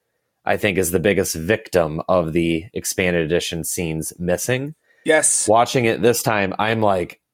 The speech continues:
Speaker 1: "She's not even a character. She is barely involved in this." I remember the love triangle being much more of a, of an element of these movies.
Speaker 2: It's
Speaker 1: It's
Speaker 2: not a love triangle.
Speaker 1: non-existent.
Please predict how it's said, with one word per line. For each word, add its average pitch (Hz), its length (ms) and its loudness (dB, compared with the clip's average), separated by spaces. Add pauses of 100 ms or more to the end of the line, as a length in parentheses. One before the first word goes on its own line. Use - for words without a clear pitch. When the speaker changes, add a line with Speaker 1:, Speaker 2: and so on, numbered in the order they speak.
(240)
Speaker 1:
"She's 135 500 2
not 107 300 0
even 87 540 -2 (100)
a 101 100 2
character. 104 760 -2
She 120 180 2
is 92 220 2
barely 127 640 2
involved 104 500 2
in 90 100 -4
this." 82 300 -6 (480)
I 107 120 2
remember 120 400 2
the 101 120 2
love 104 340 2
triangle 95 540 -2
being 92 320 -2
much 98 260 -2
more 92 280 2
of 82 100 -6
a, 85 240 2 (140)
of 101 120 -2
an 92 220 -4
element 98 560 0
of 92 120 -2
these 90 240 -2
movies. 92 520 0 (160)
Speaker 2:
It's 156 160 2
Speaker 1:
It's 151 120 0
Speaker 2:
not 151 140 2
a 147 60 2
love 143 220 2
triangle. 139 160 2
Speaker 1:
non-existent. 107 800 0